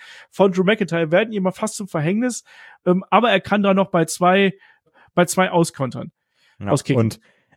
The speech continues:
Speaker 2: ich hab mir schon da gedacht, nämlich, weil das Armband lag dann ja und wie ein guter Ref nimmt Rollins das dann eben hoch, ne? Wie häufig, es liegt irgendwas, der Ref nimmt's an sich
Speaker 1: Ja.
Speaker 2: und macht sich das Armband um. Und ich hab mir schon gedacht,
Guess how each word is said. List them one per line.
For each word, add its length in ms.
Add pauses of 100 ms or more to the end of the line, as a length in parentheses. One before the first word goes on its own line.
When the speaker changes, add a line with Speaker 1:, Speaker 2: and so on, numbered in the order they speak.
Speaker 2:
ich 140
hab 80
mir 100
schon 200
da 200
gedacht, 380
nämlich, 440 (280)
weil 100
das 140
Armband 320
lag 240
dann 160
ja 180
und 320 (320)
wie 180
ein 160
guter 320
Ref 360 (400)
nimmt 180
Rollins 260
das 160
dann 120
eben 260
hoch, 380
ne? 280
Wie 160
häufig, 320
es 160
liegt 200
irgendwas, 400
der 100
Ref 300
nimmt's 340
an 180
sich 380
Speaker 1:
Ja. 180 (680)
Speaker 2:
und 300 (300)
macht 240
sich 80
das 160
Armband 400
um. 140
Und 80
ich 40
hab 60
mir 60
schon 120
gedacht, 480